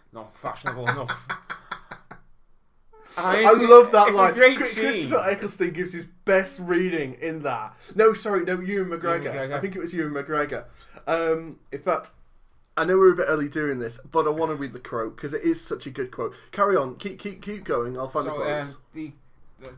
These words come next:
Speaker 1: looking for a, ha-, a new housemate, and eventually this mysterious man shows up at their door and says, uh, "I'd like to move in," and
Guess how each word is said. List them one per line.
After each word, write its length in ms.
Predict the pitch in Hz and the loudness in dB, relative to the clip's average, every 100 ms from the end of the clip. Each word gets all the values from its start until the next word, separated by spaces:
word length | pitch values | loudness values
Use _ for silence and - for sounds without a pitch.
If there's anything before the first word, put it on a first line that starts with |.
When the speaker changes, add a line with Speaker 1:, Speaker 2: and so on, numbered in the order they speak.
| 151 | -18
Speaker 1:
looking 240 | 165 185 | -16 -14
for 80 | 175 | -8
a, 80 | 160 | -6
ha-, 160 | 160 - | -8 -10
a 60 | |
new 200 | 143 143 | -12 -10
housemate, 560 | 139 135 127 135 95 - _ - _ - | -8 -10 -10 -16 -16 -20 _ -20 _ -18
and 360 | 117 117 117 120 123 - - - - - - - - - - - - - - | -12 -10 -10 -14 -20 -20 -20 -20 -20 -20 -20 -20 -20 -20 -20 -20 -20 -20 -18
eventually 420 | 139 160 165 113 | -16 -16 -16 -14
this 220 | 120 120 | -14 -16
mysterious 720 | 117 113 - 127 127 117 - | -18 -20 -16 -14 -14 -16 -16
man 300 | 107 110 117 120 - _ - - - - - - _ | -16 -14 -14 -18 -20 _ -20 -20 -20 -20 -20 -20 _
shows 320 | - 107 104 | -16 -16 -16
up 100 | 104 90 | -20 -20
at 120 | - | -20
their 160 | 101 | -20
door 400 | 95 101 95 98 95 _ _ _ _ _ _ | -18 -18 -16 -18 -20 _ _ _ _ _ _
and 120 | _ | _
says, 260 | - 80 85 | -20 -20 -20
uh, 220 | 87 85 82 _ _ _ _ _ _ _ | -20 -20 -20 _ _ _ _ _ _ _
"I'd 40 | |
like 200 | 78 80 | -20 _
to 60 | 90 | -20
move 220 | 90 85 | -20 -20
in," 200 | 98 95 95 _ _ _ _ _ _ _ _ _ _ - | -20 -20 -20 _ _ _ _ _ _ _ _ _ _ -20
and 300 | 85 82 | -20 -20